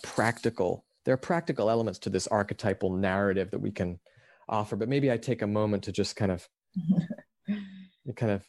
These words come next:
Speaker 1: see what you think, where we're going here, Doctor Schaffner, and what you think about.
Speaker 2: Yeah. Yeah, no, you're so poetic, uh, Zach. No, I always love, um, hearing you talk. And I think this is just a really empowering way to look at such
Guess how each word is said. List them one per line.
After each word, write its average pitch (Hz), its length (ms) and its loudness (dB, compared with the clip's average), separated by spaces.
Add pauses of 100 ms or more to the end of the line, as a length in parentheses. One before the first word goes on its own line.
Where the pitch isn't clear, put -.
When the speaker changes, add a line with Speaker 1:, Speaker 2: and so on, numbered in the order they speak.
Speaker 1:
see - 220 2
what 120 100 4
you 113 140 2
think, 107 300 -2
where 110 240 2
we're 101 100 4
going 104 300 2
here, 95 380 -2 (200)
Doctor 101 280 0
Schaffner, 101 420 -2
and 104 80 0
what 113 120 0
you 113 80 0
think 107 340 -2
about. 104 260 2
Speaker 2:
Yeah. - 60 -14 (380)
Yeah, 196 300 -2
no, 202 80 2
you're 220 160 2
so 240 220 -2
poetic, 202 580 0
uh, 180 320 0
Zach. 170 300 -4
No, 185 100 2
I 180 120 0
always 170 260 -2
love, 170 280 0 (440)
um, 196 180 2
hearing 202 320 2
you 185 140 4
talk. 175 400 -4
And 170 240 0 (400)
I 190 80 0
think 196 200 2
this 185 200 -6
is 165 100 -8
just 180 280 -6
a 180 100 0
really 175 640 -2 (160)
empowering 185 720 0
way 185 220 2
to 175 140 -2
look 175 360 -2
at 165 220 -4
such - 640 -2